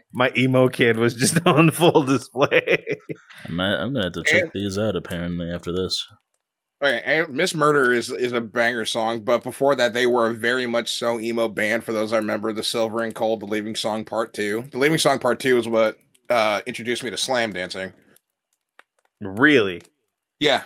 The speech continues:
Speaker 3: because the entire music video is, uh, rounds upon rounds of a group of men just slam dancing into each other. I thought they were fighting. I didn't know that's what some people do in pits.
Speaker 1: All right,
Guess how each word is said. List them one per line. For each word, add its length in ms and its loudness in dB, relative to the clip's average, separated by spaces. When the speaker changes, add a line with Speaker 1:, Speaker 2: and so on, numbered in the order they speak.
Speaker 3:
because 400 2
the 140 -2
entire 240 0
music 240 -2
video 340 0
is, 160 -4
uh, 300 -2
rounds 340 0
upon 200 0
rounds 260 2
of 80 -4
a 40 -2
group 200 -6
of 100 -8
men 320 0
just 480 -4
slam 280 0
dancing 280 -2
into 180 -8
each 120 -8
other. 260 -10
I 140 4
thought 160 0
they 80 0
were 100 0
fighting. 500 -2
I 100 2
didn't 180 0
know 100 2
that's 240 -4
what 260 -6
some 220 -4
people 200 -4
do 120 -2
in 100 -8
pits. 380 -8
Speaker 1:
All 60 -2
right, 320 0